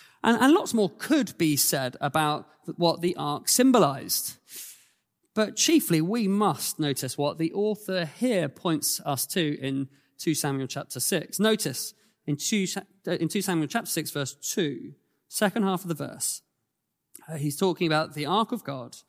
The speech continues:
which is called by the name of the Lord of hosts, who sits enthroned on the cherubim.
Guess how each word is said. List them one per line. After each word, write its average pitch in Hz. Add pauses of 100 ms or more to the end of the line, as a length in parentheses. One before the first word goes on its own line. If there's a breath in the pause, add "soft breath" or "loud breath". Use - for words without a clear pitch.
(480 soft breath)
which 160
is 165
called 262
by 190
the 160
name 160
of 139
the 143
Lord 147
of 123
hosts, - (760)
who 156
sits - (320)
enthroned 143 (580)
on 135
the 131
cherubim. 139